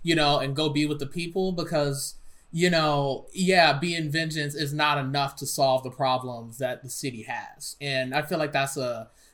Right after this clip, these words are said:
debate that people have had about the character for a long time. You know, I've seen, uh, like, people argue back and forth. Uh, Chris would be like, "Is Batman a cop or not?" I feel like Bat-, you know,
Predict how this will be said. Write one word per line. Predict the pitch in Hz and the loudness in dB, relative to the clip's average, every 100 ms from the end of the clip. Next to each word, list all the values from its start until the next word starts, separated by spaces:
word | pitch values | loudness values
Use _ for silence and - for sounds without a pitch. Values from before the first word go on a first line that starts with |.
| - | -4
debate | 156 147 151 | 0 2 2
that | 147 | 0
people | 147 151 139 | -4 -4 -2
have | |
had | 143 139 | 0 0
about | 135 | 0
the | 131 | -4
character | 127 139 135 131 123 | -4 -4 -4 -6 -8
for | 123 123 | -6 -4
a | |
long | 127 156 160 156 | -4 -4 -4 -6
time. | 156 151 147 147 147 - - _ - 143 143 | -4 -2 -2 -4 -4 -8 -18 _ -20 -20 -10
You | 156 | -2
know, | 151 | 4
I've | 147 151 | 4 2
seen, | - 156 147 147 | -2 -2 -2 -2
uh, | 139 131 123 110 92 - _ - - | -2 -2 -2 -4 -10 -14 _ -20 0
like, | 156 - | 2 4
people | 247 240 | 2 4
argue | 190 165 170 180 | 6 6 4 4
back | 165 160 | 4 4
and | 160 | 0
forth. | 147 160 156 151 | -4 -4 -2 0
Uh, | 143 | 0
Chris | 139 165 147 | 0 -2 -2
would | 147 | -2
be | 147 | 0
like, | 139 | 0
"Is | 160 | 0
Batman | 147 208 220 180 | 2 4 4 0
a | 143 | 0
cop | 160 143 147 | 0 0 0
or | |
not?" | 143 139 131 - - | -2 -2 -4 -6 -8
I | |
feel | 156 226 | 0 2
like | 202 165 | 2 4
Bat-, | 165 156 | 4 4
you | 165 | 0
know, | 151 143 139 | 0 0 -2